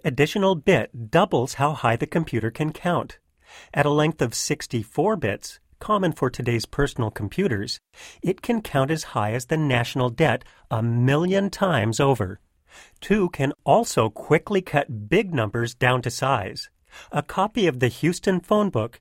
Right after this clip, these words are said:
has roughly two thousand pages. Let's look for someone's name as follows. We'll divide the book in two by looking for the name in the middle, on page one thousand.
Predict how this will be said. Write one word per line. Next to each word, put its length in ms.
has 260
roughly 440
two 240
thousand 600
pages. 600
Let's 320
look 160
for 100
someone's 420
name 220
as 100
follows. 680
We'll 160
divide 440
the 80
book 240
in 140
two 340
by 160
looking 380
for 160
the 100
name 340
in 120
the 60
middle, 380
on 180
page 340
one 240
thousand. 560